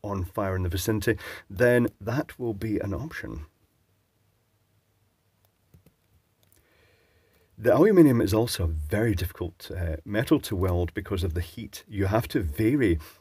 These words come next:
the power, uh, as you come in from one end, and then peak the power in the middle of the weld, and then tail off at the end, because, uh, there's less, at the ends there's less, uh, heat dissipation through the aluminium, because it's, uh, less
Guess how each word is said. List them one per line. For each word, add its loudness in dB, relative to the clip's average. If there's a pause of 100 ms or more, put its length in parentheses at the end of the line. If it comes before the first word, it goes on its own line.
the -2
power, 0 (400)
uh, 0 (220)
as 2
you 10
come 2
in 4
from -4
one 0
end, -2
and -4
then 0 (320)
peak 0
the -4
power -2
in 2
the 2
middle 2
of -2
the -2
weld, 0 (240)
and -4
then -2
tail -4
off -2
at -2
the -2
end, 2
because, -4
uh, 2 (160)
there's 0
less, 0 (340)
at 2
the 6
ends 4
there's 2
less, 2
uh, -2
heat -6
dissipation -6
through -6
the -2
aluminium, 2
because -4
it's, -6
uh, -4
less -2